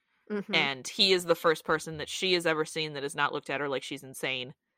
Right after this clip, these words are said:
Speaker 1: Mm-hmm.
Speaker 2: and or terrifying. Both of those factors make for a lot of sparks. Make
Speaker 1: <laughs>
Speaker 2: for a lot of
Speaker 1: Yes.
Speaker 2: sexual tension, a lot of, like, will they, won't they?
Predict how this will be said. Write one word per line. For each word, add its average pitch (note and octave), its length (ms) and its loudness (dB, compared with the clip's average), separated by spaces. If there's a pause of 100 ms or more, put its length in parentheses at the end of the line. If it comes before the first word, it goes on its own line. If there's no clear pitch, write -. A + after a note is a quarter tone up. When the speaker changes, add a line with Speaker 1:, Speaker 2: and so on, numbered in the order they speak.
(100)
Speaker 1:
Mm-hmm. G3+ 240 -4
Speaker 2:
and D3+ 200 0
or D3 120 0
terrifying. B2+ 720 -4 (1080)
Both G3 340 6
of A3 120 4
those G3 200 0
factors A3+ 680 -2 (640)
make F#3 260 2
for F#3 160 4
a F3+ 80 4
lot E3 200 4
of D3+ 80 -8
sparks. - 520 -6 (400)
Make F4 240 4
Speaker 1:
<laughs> - 40 -4
Speaker 2:
for G3+ 140 4
a F#3+ 80 4
lot F3+ 300 6
of F#3 100 6
Speaker 1:
Yes. - 380 0
Speaker 2:
sexual F3+ 440 2
tension, A3 720 0
a E3+ 80 2
lot D#3+ 300 2
of, E3 140 -6
like, D3+ 200 -2 (200)
will D#3+ 220 2
they, C#3+ 120 2
won't G#3+ 280 4
they? D#3+ 440 4